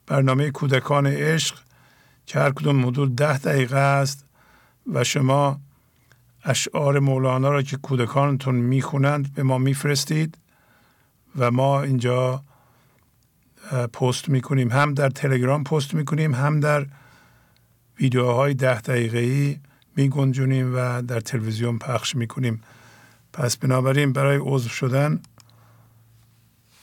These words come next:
به تلگرام شخصی من پیغام بفرستین که من لینک ها رو می‌خوام. لینک ها رو می‌فرستیم، شما کلیک می‌کنید،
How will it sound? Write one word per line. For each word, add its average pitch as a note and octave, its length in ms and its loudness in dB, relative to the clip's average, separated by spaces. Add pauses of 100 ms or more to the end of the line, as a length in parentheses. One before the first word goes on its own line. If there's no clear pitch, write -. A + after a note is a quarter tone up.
(520)
به C3+ 360 2 (880)
تلگرام C3 580 0
شخصی C3 440 0
من B2+ 200 0
پیغام B2+ 400 0
بفرستین C#3+ 580 -2
که C#3 100 0
من C3+ 260 0 (480)
لینک C3 200 2
ها C3+ 140 2
رو C3 120 4
می‌خوام. D3+ 560 2 (480)
لینک C3 180 2
ها C#3 120 2
رو C3+ 120 4
می‌فرستیم، D3 640 0
شما C#3 260 2
کلیک C#3 360 -4
می‌کنید، C#3+ 440 0